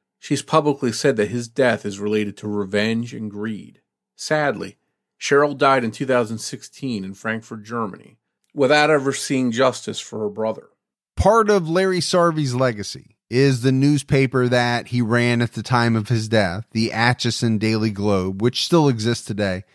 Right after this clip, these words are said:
Speaker 2: They have a website with articles, videos, and advertisements, as well as a weekly printed edition of the paper. Perhaps one day the Atchison Daily Globe will get to print a headline proclaiming that their former publisher's case is solved.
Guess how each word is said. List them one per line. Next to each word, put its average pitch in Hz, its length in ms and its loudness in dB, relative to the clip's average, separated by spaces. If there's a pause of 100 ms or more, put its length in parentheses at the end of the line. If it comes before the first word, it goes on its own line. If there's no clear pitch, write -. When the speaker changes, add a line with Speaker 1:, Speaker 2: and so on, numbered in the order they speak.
(360)
Speaker 2:
They 127 100 4
have 143 200 4
a 135 60 2
website 123 720 2
with 104 200 -4
articles, 120 600 2
videos, 110 760 2
and 104 140 -6
advertisements, 104 960 -2 (400)
as 123 140 0
well 175 260 4
as 165 120 2
a 160 180 2 (260)
weekly 151 400 0
printed 131 600 0
edition 117 500 0
of 104 160 -4
the 95 80 -8
paper. - 440 -10 (440)
Perhaps 143 420 0
one 147 300 2
day 143 280 2
the 135 260 0
Atchison 135 580 -2
Daily 123 320 0
Globe 98 380 -6 (440)
will 117 120 -4
get 135 220 2
to 131 80 -2
print 131 300 0
a 113 40 -2
headline 135 720 0 (440)
proclaiming 156 680 2
that 143 260 0
their 139 200 0
former 135 640 0
publisher's 123 720 -2
case 117 360 -6
is 113 140 -6
solved. 120 360 -6